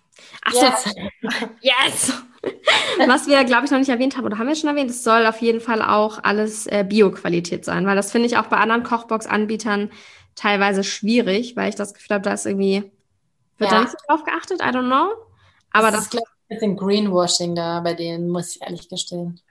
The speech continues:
Speaker 1: Finde ich auch. Das ist dann immer so, "Ja, wir sind so nachhaltig", aber dann guckt man sich das an und denkt sich so, "Okay, aber was an euch ist nachhaltig?"
Speaker 2: Ja.
Speaker 1: Ähm, ja,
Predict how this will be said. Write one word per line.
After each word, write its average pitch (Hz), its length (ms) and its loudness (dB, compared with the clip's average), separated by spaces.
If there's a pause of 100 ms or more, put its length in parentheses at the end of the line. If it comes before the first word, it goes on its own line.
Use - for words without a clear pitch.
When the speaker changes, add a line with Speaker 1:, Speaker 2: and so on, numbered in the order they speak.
Speaker 1:
Finde 196 200 0
ich 196 140 -8
auch. 190 280 -2
Das - 160 -14
ist 214 160 -10
dann 202 120 -2
immer 202 180 0
so, 202 100 -2
"Ja, 208 300 0
wir 214 80 -4
sind 208 140 -6
so 208 80 -4
nachhaltig", 240 500 -2
aber 202 160 -4
dann 202 320 -4
guckt - 180 -6
man 208 120 -2
sich 214 100 -6
das 196 160 -6
an 226 140 -2
und 196 100 -4
denkt 202 160 -6
sich 214 120 -8
so, 196 300 -8
"Okay, 196 280 -4
aber 180 160 -2
was 233 180 0
an - 140 -2
euch 185 140 -2
ist 220 120 0
nachhaltig?" 240 560 2 (560)
Speaker 2:
Ja. 214 240 0
Speaker 1:
Ähm, 196 80 -8 (600)
ja, 185 320 0